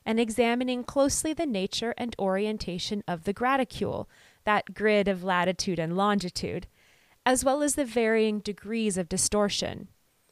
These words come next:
Clearly, there are trade-offs made with regard to distortion on every map.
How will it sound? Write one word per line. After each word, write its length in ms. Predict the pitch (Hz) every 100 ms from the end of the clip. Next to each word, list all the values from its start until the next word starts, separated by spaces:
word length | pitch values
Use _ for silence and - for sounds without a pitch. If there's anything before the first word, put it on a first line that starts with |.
| _ _ _ _ -
Clearly, 640 | - 240 226 214 196 185
there 220 | 180 190
are 120 | 185
trade-offs 840 | 185 - - 208 202 185 170 - -
made 320 | 180 170 160
with 160 | 185 -
regard 380 | 185 175 170 180
to 100 | 185
distortion 600 | 196 - 185 175 202 196
on 220 | 190 190 -
every 520 | 190 180 170 190 185
map. 440 | 175 160 160 -